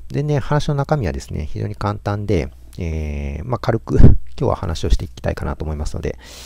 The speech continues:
はい。で、早速なんですけども、えー、ハマりそうなところだけ、えー、ポイントですね。あのー、まあ、会社員で、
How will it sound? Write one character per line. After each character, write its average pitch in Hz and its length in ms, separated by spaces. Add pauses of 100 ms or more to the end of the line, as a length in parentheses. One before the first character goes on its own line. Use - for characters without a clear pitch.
(680)
は 113 140
い。 - 80 (600)
で、 131 80
早 139 140
速 208 180
な 156 60
ん - 20
で 87 40
す - 60
け 95 60
ど 90 80
も、 110 320
え 85 720 (280)
ー、 - 60
ハ - 80
マ 139 100
り 151 60
そ 208 180
う 190 40
な 117 100
と - 100
こ 113 160
ろ 104 200 (100)
だ 101 100
け、 - 440
え 95 160
ー、 90 40
ポ 110 220
イ 110 80
ン 110 60
ト 113 480
で - 80
す - 240
ね。 82 220 (220)
あ 90 120
の 80 500
ー、 - 40 (1000)
ま 165 60
あ、 - 20
会 165 200
社 214 120
員 95 240 (800)
で、 139 320